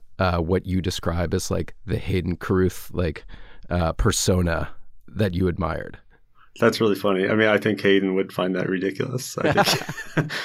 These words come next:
Speaker 2: <laughs> I think you would, you know, think it's, uh, you know, just absurd that anyone would commodify walking.
Speaker 1: The Walking podcast being a podcast in which you start a tape recorder and then go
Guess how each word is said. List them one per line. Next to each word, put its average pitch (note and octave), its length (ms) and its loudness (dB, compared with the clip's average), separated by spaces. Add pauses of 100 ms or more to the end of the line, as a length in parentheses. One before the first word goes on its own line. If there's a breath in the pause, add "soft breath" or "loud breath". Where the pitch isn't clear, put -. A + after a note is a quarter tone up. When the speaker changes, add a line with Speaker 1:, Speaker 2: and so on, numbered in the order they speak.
(100 loud breath)
Speaker 2:
<laughs> - 40 -12
I A#2+ 80 2
think - 880 0
you A2+ 140 2
would, G#2 180 0
you G#2+ 80 0
know, F#2+ 220 -2
think G2 240 -6
it's, F#2+ 200 -6
uh, G2+ 280 0 (200)
you G#2+ 140 -4
know, F#2 200 -4 (180)
just - 200 -2
absurd F#2 460 0
that F#2 140 -2
anyone F#2+ 340 -2
would F#2+ 160 -4
commodify F2+ 800 -4 (120)
walking. G#1+ 640 -4 (640 loud breath)
Speaker 1:
The C#3 80 4
Walking D3+ 300 4
podcast C3+ 400 0
being A2 400 2 (580 soft breath)
a A2 140 4
podcast G#2+ 640 0
in F#2+ 80 -4
which F#2+ 340 -4 (360 soft breath)
you G2+ 240 0
start G2+ 260 0
a F#2 40 0
tape G2 220 -2
recorder F2+ 500 -2 (280 soft breath)
and G2 160 2
then F#2+ 100 2
go F2 400 -2